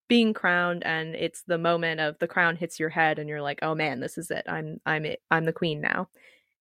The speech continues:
Catherine had a similar moment, although she was not crowned with the same crown. Catherine was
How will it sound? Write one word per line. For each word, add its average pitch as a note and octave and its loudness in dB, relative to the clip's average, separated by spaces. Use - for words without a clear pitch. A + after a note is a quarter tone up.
Catherine A#3+ 6
had B3 6
a A#3+ 2
similar G3+ -2
moment, F3+ -2
although E3+ -2
she F3+ -8
was E3+ -6
not F3 -2
crowned D#3+ -2
with D#3 -4
the E3+ 0
same D3+ -4
crown. D3+ 0
Catherine B3+ 6
was A#3 2